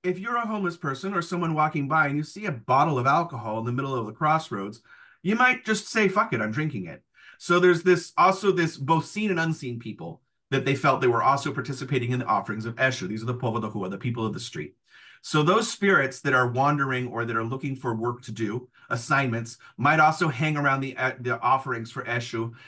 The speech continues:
Now, Eshu is the Yoruba name. In the Congo system and the, the Angola system is Bombonjila. So crossroads is what it means, or Lord of the Crossroads.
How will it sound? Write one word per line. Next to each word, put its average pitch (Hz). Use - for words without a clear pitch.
Now, 139
Eshu 190
is 156
the 143
Yoruba 156
name. 185
In 151
the 143
Congo 160
system 196
and 131
the, 117
the 113
Angola 139
system 180
is 135
Bombonjila. 123
So 120
crossroads 120
is 113
what 110
it 95
means, 92
or 135
Lord 127
of 110
the 107
Crossroads. -